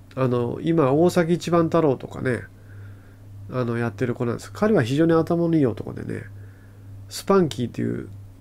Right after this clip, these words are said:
もう十七八年前から着ぐるみを作ってまして、ゆるキャラブームの先駆けの子なんですけど、で、彼がね、まだね、当時二十代だったのかな。それで、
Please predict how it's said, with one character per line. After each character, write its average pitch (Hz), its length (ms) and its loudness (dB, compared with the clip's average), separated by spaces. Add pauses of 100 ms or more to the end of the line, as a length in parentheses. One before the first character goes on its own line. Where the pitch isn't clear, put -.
(160)
も 135 160 2
う 117 40 0
十 156 420 2
七 - 220 -4
八 165 200 2
年 165 140 6
前 156 160 4
か 123 120 -2
ら 113 160 -4 (120)
着 147 140 2
ぐ 147 120 6
る 143 80 6
み 139 80 6
を 135 60 6
作 - 180 -6
っ - 20 -2
て 120 100 -6
ま 110 120 -6
し - 80 -12
て、 127 300 -2 (760)
ゆ 139 100 0
る 170 160 4
キ - 180 0
ャ 175 40 6
ラ 170 120 6
ブ 151 180 6
ー - 20 6
ム 117 120 0
の 104 100 -4
先 139 340 2
駆 185 280 4
け 175 40 4
の 165 100 4
子 147 140 -2
な 143 140 2
ん 113 80 -6
で 104 100 -10
す 104 100 -12
け - 100 -10
ど、 - 340 -8 (1040)
で、 143 160 2
彼 226 320 2
が 123 140 6
ね、 113 120 2
ま 143 180 4
だ 123 120 4
ね、 110 260 0
当 180 200 4
時 135 120 2
二 123 160 2
十 185 220 4
代 131 200 4
だ - 120 -4
っ - 40 -10 (220)
た - 120 -10
の - 100 -10
か - 120 -10
な。 165 320 2 (840)
そ - 140 0
れ 143 80 6
で、 135 280 2